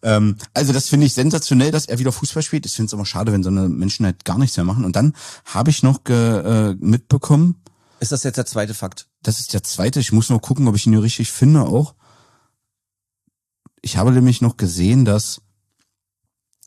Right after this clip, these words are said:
Speaker 1: auch Oliver Pöllmann wieder spielt.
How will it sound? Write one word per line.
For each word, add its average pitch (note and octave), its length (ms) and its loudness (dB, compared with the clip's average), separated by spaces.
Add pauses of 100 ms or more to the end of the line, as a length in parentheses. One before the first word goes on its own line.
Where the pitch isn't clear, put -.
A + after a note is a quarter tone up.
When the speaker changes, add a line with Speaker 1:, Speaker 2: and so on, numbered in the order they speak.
(400)
Speaker 1:
auch A2+ 400 0 (420)
Oliver A#2 760 2 (180)
Pöllmann A2+ 480 0
wieder E2 180 -12
spielt. - 440 -14